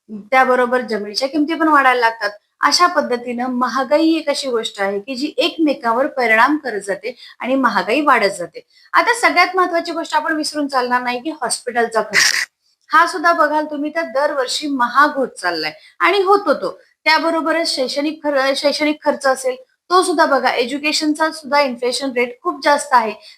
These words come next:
कारण दरवर्षी दहा टक्के फी मध्ये वाढवली जाते.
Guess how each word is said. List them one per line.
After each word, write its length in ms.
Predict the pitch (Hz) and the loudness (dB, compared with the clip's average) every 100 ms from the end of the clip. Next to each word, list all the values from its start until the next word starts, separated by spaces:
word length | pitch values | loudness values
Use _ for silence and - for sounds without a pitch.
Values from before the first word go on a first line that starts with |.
| - | 0
कारण 320 | 254 269 285 | 2 4 2
दरवर्षी 640 | 240 311 359 285 254 294 277 | 4 4 4 0 -2 -4 -4
दहा 380 | 220 294 320 | -2 0 2
टक्के 800 | 349 - - - 233 294 - - _ | 2 0 -8 -4 -2 -2 -6 -20 _
फी 220 | - 349 392 | -2 2 2
मध्ये 540 | 302 208 214 254 311 - _ _ _ _ - | 2 0 0 -2 -2 -10 _ _ _ _ 0
वाढवली 500 | 277 294 339 349 339 | 4 6 4 2 0
जाते. 480 | 285 - 196 - | 0 -2 -6 -10